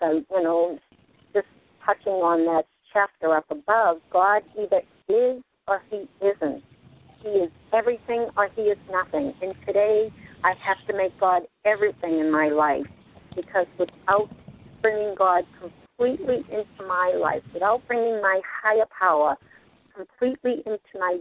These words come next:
day, before I even begin my day, if I don't do that, I'm setting myself up for failure before my day has even begun. So I seek out God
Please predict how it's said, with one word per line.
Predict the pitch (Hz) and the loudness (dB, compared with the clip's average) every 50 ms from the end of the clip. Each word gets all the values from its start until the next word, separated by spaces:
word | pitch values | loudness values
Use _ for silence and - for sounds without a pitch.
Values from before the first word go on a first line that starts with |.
| 160 - | -4 0
day, | - 185 175 170 160 | 2 2 2 2 2
before | - 160 - _ - 208 214 220 226 | 0 -4 -6 _ 0 2 2 4 2
I | 214 202 196 196 | 2 0 -2 -4
even | 185 165 156 156 147 | -4 -4 -4 -4 -4
begin | 151 139 143 - _ - 240 254 262 277 254 | -6 -8 -10 -14 _ -2 0 2 2 4 2
my | 214 180 160 160 147 | 4 2 2 2 0
day, | - 147 143 139 143 139 135 - _ _ _ _ _ _ _ _ _ _ _ _ _ _ _ _ _ _ | 0 -2 -2 -2 -4 -6 -8 -12 _ _ _ _ _ _ _ _ _ _ _ _ _ _ _ _ _ _
if | - _ - | -12 _ -2
I | 170 170 170 156 - | -2 -2 -2 -2 -2
don't | 208 226 247 254 - - | 0 0 0 -2 -2 0
do | 240 220 | -2 0
that, | 208 202 190 180 170 160 | 2 2 2 4 2 2
I'm | 160 156 156 _ - | 0 -2 -4 _ -4
setting | - 175 170 170 175 165 | -2 -2 -2 -2 -2 0
myself | 165 170 160 _ - 170 165 165 - - | 0 -2 -2 _ 0 0 0 0 0 0
up | 165 160 _ _ | -2 -2 _ _
for | - 151 - _ - | -6 -6 -4 _ -2
failure | 170 165 165 165 156 147 | 2 2 4 2 2 0
before | 135 156 156 _ - 175 160 | 0 -4 -6 _ -2 -2 0
my | 156 156 156 151 | 2 2 0 0
day | 143 156 156 156 156 | 0 0 0 2 2
has | 156 147 147 | 0 0 0
even | 160 156 156 170 - - | -4 -4 -2 -2 -4 -2
begun. | - 320 - - 320 330 320 311 277 262 294 _ _ _ _ _ _ _ _ _ _ | -2 -4 -4 -2 -2 0 0 0 -2 -4 -10 _ _ _ _ _ _ _ _ _ _
So | - 196 180 185 175 - | 0 2 2 2 0 0
I | - 185 175 185 175 _ _ _ _ - | 0 2 0 0 -2 _ _ _ _ -4
seek | 240 240 240 - | -4 -4 -4 0
out | - 226 220 214 _ _ - | 0 0 0 0 _ _ 0
God | 196 185 180 180 180 175 165 | 2 2 4 4 2 2 0